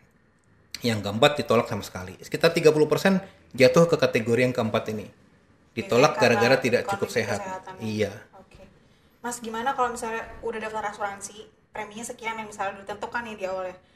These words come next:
Speaker 2: Terus tiba-tiba, em, ada satu dan lain hal gitu ya, penghasilannya tuh turun, nggak sanggup lagi bayar premi yang sekian itu, gimana, bisa nggak sih, Mas?
Speaker 1: Oke.
Speaker 2: Kita revise premi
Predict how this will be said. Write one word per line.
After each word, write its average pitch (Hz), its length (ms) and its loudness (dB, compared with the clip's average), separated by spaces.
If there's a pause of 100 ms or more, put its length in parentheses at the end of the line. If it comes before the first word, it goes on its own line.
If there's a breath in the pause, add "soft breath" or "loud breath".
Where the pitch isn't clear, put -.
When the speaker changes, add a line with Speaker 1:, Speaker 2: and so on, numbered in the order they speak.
(140)
Speaker 2:
Terus 302 220 -6
tiba-tiba, 226 580 0 (440)
em, 208 360 -8 (400)
ada 202 240 -4 (240)
satu 208 240 -8
dan 247 160 -8
lain 214 160 -6
hal 240 180 2
gitu 247 140 -4
ya, 294 160 2 (260 soft breath)
penghasilannya 277 540 2
tuh 330 100 -6
turun, 349 460 0
nggak 269 100 4
sanggup 277 320 -4
lagi 320 220 -2
bayar 285 260 2
premi 277 380 -2
yang 269 100 -10
sekian 269 380 -2
itu, 277 180 -8
gimana, 277 240 -10
bisa 262 220 -8
nggak 269 140 -4
sih, 320 100 -10
Mas? 359 120 -10 (280)
Speaker 1:
Oke. 240 240 0
Speaker 2:
Kita 247 240 4
revise 247 320 -2
premi 254 340 -8